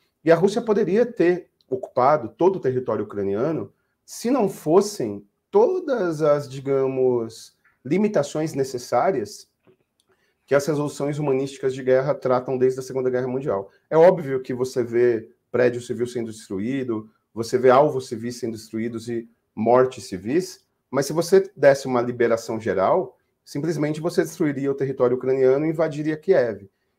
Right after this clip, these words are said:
Então, essas, é, resoluções humanitárias de guerra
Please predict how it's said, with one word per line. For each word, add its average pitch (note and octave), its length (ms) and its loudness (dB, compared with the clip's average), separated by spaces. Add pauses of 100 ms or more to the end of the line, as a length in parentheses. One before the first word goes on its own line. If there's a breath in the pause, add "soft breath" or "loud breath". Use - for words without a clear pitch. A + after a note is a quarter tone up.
Então, D3 380 0
essas, D3 800 0
é, A2+ 240 0
resoluções C3+ 560 -4
humanitárias A#2 720 -2
de G2+ 140 -18
guerra A2+ 500 -2